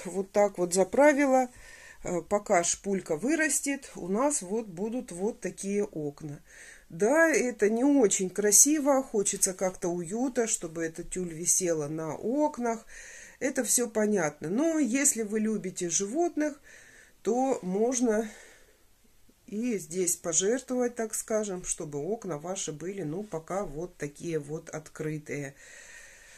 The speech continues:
Вот и всё, вторая проблема решена. А дальше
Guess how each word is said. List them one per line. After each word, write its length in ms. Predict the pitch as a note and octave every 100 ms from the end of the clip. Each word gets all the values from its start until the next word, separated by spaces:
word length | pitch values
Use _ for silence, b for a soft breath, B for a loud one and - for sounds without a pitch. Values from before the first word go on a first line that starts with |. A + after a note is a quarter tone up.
| -
Вот 280 | G#3 F#4+ F4+
и 60 |
всё, 280 | E4+ C4+ C#4+
вторая 420 | - A3+ C#4 E4+
проблема 560 | C#4 G3+ G3 A#3+ A#3+ E3+
решена. 640 | G3+ G#3 F3 E3 D3 C#3 - B B B B B -
А 180 | E3+
дальше 680 | F3 A#3+ E4 D4+ - C4+ C#4